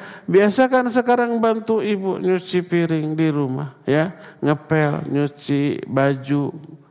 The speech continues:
Kadang-kadang masak, lihat, "Bu, apa yang bisa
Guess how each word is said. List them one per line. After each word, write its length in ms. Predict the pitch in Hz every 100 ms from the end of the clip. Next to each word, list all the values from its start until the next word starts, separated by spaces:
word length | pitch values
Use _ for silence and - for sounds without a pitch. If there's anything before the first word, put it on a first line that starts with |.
| -
Kadang-kadang 800 | - - 160 170 170 170 180 185 185
masak, 480 | 170 - 156 175
lihat, 320 | 180 165 131 - - - - -
"Bu, 240 | 135 156
apa 240 | 143 143
yang 160 | 143 139
bisa 240 | 131 135